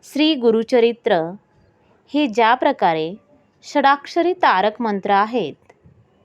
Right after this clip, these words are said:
त्याचप्रमाणे समानार्थी श्री स्वामी समर्थ हा सुद्धा सद्गुरू अनुग्रहित तारक मंत्र आहे. ह्या तारक मंत्राद्वारे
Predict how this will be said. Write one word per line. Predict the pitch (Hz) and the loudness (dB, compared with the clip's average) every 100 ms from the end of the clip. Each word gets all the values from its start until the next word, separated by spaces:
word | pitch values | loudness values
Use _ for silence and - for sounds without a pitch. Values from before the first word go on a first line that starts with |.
| _ _ | _ _
त्याचप्रमाणे | 226 208 247 - 269 233 175 156 147 156 _ _ _ _ _ _ _ _ _ | 0 0 -2 -2 0 0 -2 -6 -10 -12 _ _ _ _ _ _ _ _ _
समानार्थी | - 233 233 269 233 175 - 180 170 196 _ _ _ _ _ | -4 -2 2 2 2 0 -8 -10 -10 -14 _ _ _ _ _
श्री | - 262 285 320 | -12 -2 -2 -2
स्वामी | 320 220 185 226 | 0 0 0 -6
समर्थ | 233 185 202 - 180 143 170 _ _ _ _ _ _ _ | -6 -4 -6 -6 -8 -8 -14 _ _ _ _ _ _ _
हा | 254 285 | -2 -2
सुद्धा | 285 196 165 196 180 147 165 _ _ _ _ _ | -4 -8 -6 -2 -2 -4 -14 _ _ _ _ _
सद्गुरू | - 240 202 208 294 302 330 403 _ _ | 0 0 0 -6 -2 0 -2 -4 _ _
अनुग्रहित | 226 226 226 220 220 285 - | -2 -2 -2 -2 -2 -4 -2
तारक | 262 190 170 - | -2 0 -4 -8
मंत्र | 170 165 165 | -12 -10 -8
आहे. | 165 165 147 - _ _ _ _ _ _ _ _ _ _ _ _ | -8 -8 -14 -16 _ _ _ _ _ _ _ _ _ _ _ _
ह्या | 320 370 | -4 0
तारक | 370 247 233 254 | 2 4 2 0
मंत्राद्वारे | 254 220 233 226 226 240 269 254 160 | -4 -2 0 2 2 2 4 2 -2